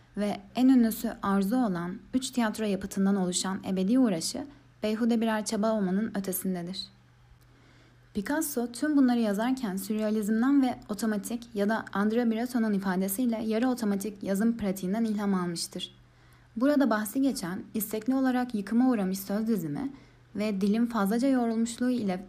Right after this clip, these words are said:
çok fazla yeniden çalışılmış bir otomatizmdir. Picasso'nun el yazmaları metinlerini nasıl gözden geçirdiğini ve değişiklikler yaptığını gösteriyor. Ayrıca Picasso birçok farklı materyalden kağıda,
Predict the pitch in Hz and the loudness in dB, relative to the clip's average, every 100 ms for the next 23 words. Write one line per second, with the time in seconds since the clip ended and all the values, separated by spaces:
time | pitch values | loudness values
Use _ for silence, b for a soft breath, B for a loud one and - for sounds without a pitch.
0 | - 254 247 240 226 220 208 202 208 214 | -8 -6 -2 0 0 0 -2 -2 -2 -2
1 | 208 196 214 220 - 202 202 202 196 190 | -4 -4 -4 -6 -6 -4 -2 -2 -2 -4
2 | 185 180 190 - - - _ - - b | -4 -4 -8 -12 -18 -20 _ -20 -20 b
3 | b b b b - 220 262 269 294 285 | b b b b -6 -2 -2 2 6 6
4 | 285 269 285 247 190 165 180 269 254 196 | 6 4 6 6 2 -2 -2 2 2 2
5 | 220 226 240 240 254 254 214 196 226 214 | 0 2 4 2 2 2 2 0 0 0
6 | 180 - 156 165 240 277 233 226 220 - | -2 -6 -8 -4 0 0 2 0 -2 -4
7 | 214 233 220 208 196 - 220 226 196 196 | -6 -4 -2 -2 -4 -4 -2 -2 -2 -2
8 | 190 185 190 - - - - - - - | -2 -4 -8 -16 -20 -20 -20 -20 -20 -20
9 | b b b b b b b b b b | b b b b b b b b b b
10 | - 233 226 269 294 294 214 254 277 - | -2 2 4 4 2 -2 -4 -4 -4 -4
11 | 190 220 - 262 262 269 277 233 233 254 | -6 -6 -2 0 2 0 -2 -4 -2 -2
12 | 240 240 214 190 190 208 254 240 190 175 | -2 -2 -2 -2 -2 -2 -4 -4 -4 -4
13 | 185 | -6